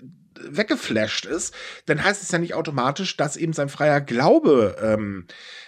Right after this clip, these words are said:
oder sein freier Wille irgendwo unterdrückt wird. Das ist das Gleiche, die Sache, ähm, das kann man auf das Kopftuch, äh, ähm, beziehen. Im Iran kämpfen gerade die Frauen dagegen,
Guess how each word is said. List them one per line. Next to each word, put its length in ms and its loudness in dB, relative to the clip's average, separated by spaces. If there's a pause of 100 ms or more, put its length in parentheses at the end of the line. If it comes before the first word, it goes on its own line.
oder 160 0
sein 160 -2
freier 400 2
Wille 160 6
irgendwo 320 2
unterdrückt 260 -4
wird. 100 0
Das 100 -6
ist 40 -2
das 100 -8
Gleiche, 440 2
die 140 -10
Sache, 580 -2
ähm, 380 -6
das 120 -10
kann 100 -8
man 100 -2
auf 80 -8
das 160 -10
Kopftuch, 720 -8
äh, 560 -2
ähm, 200 -6
beziehen. 460 -8 (440)
Im 120 -2
Iran 460 2
kämpfen 340 -4
gerade 600 0
die 180 -12
Frauen 520 2 (220)
dagegen, 760 0